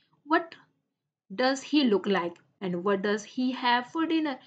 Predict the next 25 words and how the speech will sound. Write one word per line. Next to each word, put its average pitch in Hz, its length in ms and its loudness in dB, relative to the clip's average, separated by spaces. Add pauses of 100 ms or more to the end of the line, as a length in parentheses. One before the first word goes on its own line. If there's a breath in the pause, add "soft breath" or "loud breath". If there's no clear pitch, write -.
(240 loud breath)
तो 247 80 -2
उससे 233 220 -2
पूछता 233 260 -4
है 240 80 -2
वो 277 120 -4
कैसा 247 340 -4
दिखता 233 300 -4
है, 180 120 -4
मतलब 190 160 -2
और 208 180 -6
उसके 208 380 -4
पास 226 220 -6
क्या 262 120 -6
है, 247 40 -4
रात 190 160 -6
को 240 80 -6
खाने 254 260 -6
में 262 120 -6
क्या 269 220 -6
है। 294 340 -8 (1500 soft breath)
But 294 100 0 (520)
the 330 160 0
python 269 380 2 (300)
uncoil-, 214 600 -2 (320)
coiled 196 380 -2